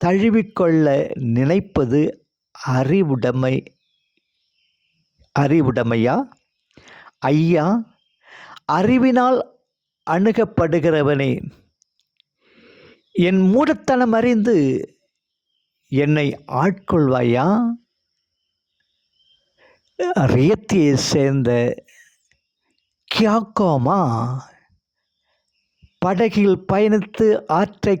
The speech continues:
கடக்க நேர்ந்த நேருகையில் படகு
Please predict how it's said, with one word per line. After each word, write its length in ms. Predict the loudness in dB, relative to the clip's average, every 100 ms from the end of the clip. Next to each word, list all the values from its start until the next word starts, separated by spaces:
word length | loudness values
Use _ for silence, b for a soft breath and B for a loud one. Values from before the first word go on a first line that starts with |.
| -6
கடக்க 540 | -6 -2 -2 -4 -4 0
நேர்ந்த 600 | 2 2 2 2 0 -2 -2
நேருகையில் 720 | -2 0 0 2 2 2 2 0 -2 -6 _ _ _ _ _ _ _ _ _ _ _ _ _ _ _ _ _ _ _ _ _ _ -20 -20 -20 _
படகு 480 | -6 -2 -2 0